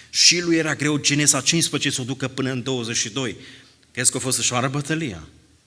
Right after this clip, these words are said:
Din cincisprezece în douăzeci și doi vine Iacov și spune: "Și astfel s-a împlinit Scriptura care zice, Avram l-a crezut pe Dumnezeu și lucrul acesta i-a fost socotit ca o neprihănire."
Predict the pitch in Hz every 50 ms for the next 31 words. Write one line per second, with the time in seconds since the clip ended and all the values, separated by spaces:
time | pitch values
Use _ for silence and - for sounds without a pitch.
0 | _ _ _ _ _ _ _ _ - 107 98 - 139 147 139 - 147 139 - 139
1 | 131 117 143 147 139 131 131 - 135 127 160 160 135 120 139 135 131 135 147 156
2 | 143 151 156 131 - - 139 117 - - 151 170 165 151 139 117 - - - -
3 | - - - - 170 - - - 185 220 247 254 - - - - - - 190 180
4 | 160 139 - - 156 151 147 151 143 143 147 143 143 151 147 139 - - 135 139
5 | 135 139 151 165 160 147 139 127 - - 127 127 131 120 113 143 147 - - 127
6 | 113 110 - - - - - - 131 139 135 120 110 139 147 143 131 127 123 123
7 | - 127 120 107 - 139 113 - 127 123 110 117 117 117 113 110 104 131 127 120
8 | - - 123 120 127 131 127 - 117 113 110 - - 120 110 - 113 107 98 -
9 | - 110 - - 113 - 117 113 117 110 - - 107 101 101 101 95 98 101 98
10 | 104 101 101 101 95 - 71 69